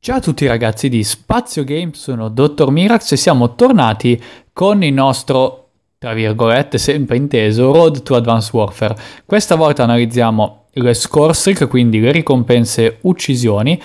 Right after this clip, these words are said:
Premetto subito una cosa, nella, eh, comunque mi è, mi è stato detto che nella demo, comunque nella prova che c'era a Colonia Gamescom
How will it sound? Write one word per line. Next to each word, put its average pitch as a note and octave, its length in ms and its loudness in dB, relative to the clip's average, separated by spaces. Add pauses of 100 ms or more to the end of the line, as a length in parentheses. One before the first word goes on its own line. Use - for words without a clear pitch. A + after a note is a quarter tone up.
(480)
Premetto F3 420 -2
subito D3+ 260 -4
una C3 140 0
cosa, A2 520 0
nella, C3 640 2
eh, G#2 800 -2
comunque A#2 480 -2 (240)
mi A2+ 100 -8
è, G#2+ 180 -6
mi A2+ 120 -6
è G#2+ 40 -2
stato A#2 220 -2
detto A#2 240 0
che A2+ 140 -2
nella C3+ 500 0
demo, A#2 480 2
comunque A#2 260 -2
nella G#2 240 -2
prova G#2+ 420 0 (560)
che D#3 300 -6
c'era A#2 540 0
a G#2+ 480 0
Colonia C3 500 2
Gamescom D3 680 -2